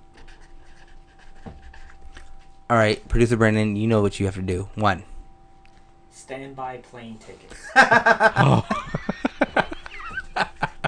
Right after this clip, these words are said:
Speaker 3: Rude. That's
Speaker 1: Okay.
Speaker 3: rude.
Speaker 1: All right, Kermit.
Speaker 3: <laughs> Okay.
Speaker 1: So, uh,
Speaker 3: Mm.
Speaker 1: tell me when to stop.
Speaker 3: Stop.
Speaker 1: Okay. All right, producer Brandon, while I tally up these answers, do you have a question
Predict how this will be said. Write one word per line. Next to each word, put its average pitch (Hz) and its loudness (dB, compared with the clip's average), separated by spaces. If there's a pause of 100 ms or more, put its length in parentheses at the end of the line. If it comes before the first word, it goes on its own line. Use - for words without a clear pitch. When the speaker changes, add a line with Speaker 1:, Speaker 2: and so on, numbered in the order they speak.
(1800)
Speaker 3:
Rude. 107 4
That's 113 8
Speaker 1:
Okay. 104 4
Speaker 3:
rude. 95 6 (340)
Speaker 1:
All 123 0
right, 135 8
Kermit. 104 4 (120)
Speaker 3:
<laughs> - -18
Okay. - 2
Speaker 1:
So, 143 8
uh, 131 6
Speaker 3:
Mm. 113 6
Speaker 1:
tell 160 8
me 190 6
when 185 6
to 170 2
stop. 117 2 (1080)
Speaker 3:
Stop. - -2 (180)
Speaker 1:
Okay. 98 0 (520)
All 117 4
right, 113 2
producer 135 0
Brandon, 127 4
while 110 4
I 113 4
tally 113 4
up 113 0
these 110 0
answers, 135 -2 (580)
do 113 2
you 135 6
have 135 2
a 127 0
question - 0